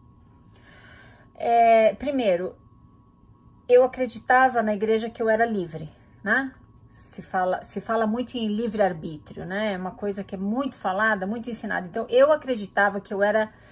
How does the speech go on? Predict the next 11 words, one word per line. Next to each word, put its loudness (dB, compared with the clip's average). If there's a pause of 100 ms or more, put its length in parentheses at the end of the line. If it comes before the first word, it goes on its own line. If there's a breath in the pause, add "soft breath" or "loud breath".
(480 loud breath)
uma 0
pessoa 0
livre. -6 (220)
Tudo -6
bem, -8
esse, -2
essa 2
é 4
a -4
primeira 0
distorção -6